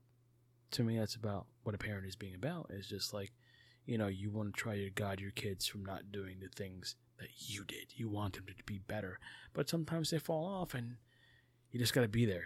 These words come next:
You just gotta be that, you know, gotta be that rock. Sorry, I went on a tangent.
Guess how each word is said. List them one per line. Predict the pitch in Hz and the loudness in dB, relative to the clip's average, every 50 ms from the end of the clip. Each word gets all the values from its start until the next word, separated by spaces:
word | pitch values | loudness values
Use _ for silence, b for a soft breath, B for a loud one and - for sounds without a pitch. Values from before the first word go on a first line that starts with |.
| 95 | -4
You | 104 107 | -4 -4
just | 104 - - | -2 -2 0
gotta | 120 110 101 | 0 0 0
be | 107 110 | 0 -2
that, | 104 104 101 101 98 - - - | 0 0 0 0 0 -2 -4 -6
you | - 110 | -6 -4
know, | 101 90 92 90 92 - - _ _ _ _ _ _ _ _ _ - - | -2 -2 -4 -6 -8 -12 -18 _ _ _ _ _ _ _ _ _ -10 -6
gotta | 107 101 | -4 -4
be | 95 98 | -2 0
that | 98 98 - - | 0 0 0 4
rock. | 107 110 107 - - - - - - _ _ _ _ - - - _ _ _ _ _ _ _ _ _ _ _ _ _ _ _ _ _ _ _ _ _ _ _ _ _ _ - | 6 6 6 6 4 0 -4 -6 -8 _ _ _ _ -20 -20 -20 _ _ _ _ _ _ _ _ _ _ _ _ _ _ _ _ _ _ _ _ _ _ _ _ _ _ 0
Sorry, | - - 214 | 4 6 6
I | 127 | 6
went | 110 151 156 | 6 6 4
on | 135 | 4
a | 113 | 2
tangent. | - - 127 127 110 87 - | 2 0 0 0 0 -2 -4